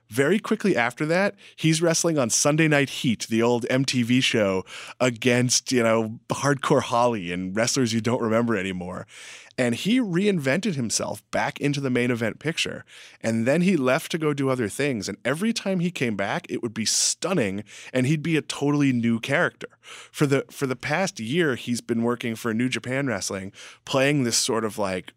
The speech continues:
villainous playboy kind of character. And it's totally believable.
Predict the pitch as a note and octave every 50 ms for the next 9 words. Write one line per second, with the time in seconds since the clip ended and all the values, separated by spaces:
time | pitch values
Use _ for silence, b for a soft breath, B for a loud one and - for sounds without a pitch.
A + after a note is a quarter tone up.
0 | _ A#2+ A2 G2+ G2+ G2+ - B2+ B2 B2+ C3 B2+ B2+ A#2+ A2+ - - - - -
1 | - - _ _ - - B2 B2+ C#3 D3 C3 C3 A#2+ A2 G#2 G2+ F#2+ F#2+ - -
2 | B2+ G#2+ G2+ G2 G2+ - - A#2 G#2+ G2+ F#2+ F#2+ F#2+ - - F#2+ F#2 F#2 B B
3 | B B B B B - C3+ C3+ C3 B2 - - - - - - D3 D#3+ F3+ G3
4 | G3+ G3 F#3+ D#3+ D3 C#3 C3 C3+ F3+ A3+ A3+ D#3+ - - - - -